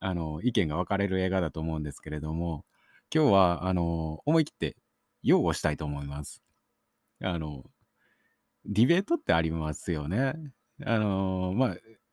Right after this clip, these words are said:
本心とか、好き嫌いとか関係なく、まあ、賛-、なんかお題に対して賛成とか反対に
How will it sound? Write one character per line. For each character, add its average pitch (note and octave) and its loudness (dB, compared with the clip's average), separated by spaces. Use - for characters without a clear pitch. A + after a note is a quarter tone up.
本 G3+ 2
心 G#2+ 2
と G#2+ -2
か、 A2 4
好 D3+ 0
き - -6
嫌 A2+ 6
い G#2+ 4
と F#2 0
か E2+ 0
関 A2 2
係 A#2 0
な A#2+ 4
く、 F#2+ 0
ま A2+ 4
あ、 G2 -4
賛-、 G2 2
な G#2 2
ん A2 2
か F2 0
お F2 2
題 F2+ 4
に F#2+ 0
対 G#2+ 2
し - -14
て E2 -6
賛 A#2+ 0
成 G#2 0
と F2 -10
か D2+ -8
反 F2+ -2
対 E2+ 0
に E2+ 0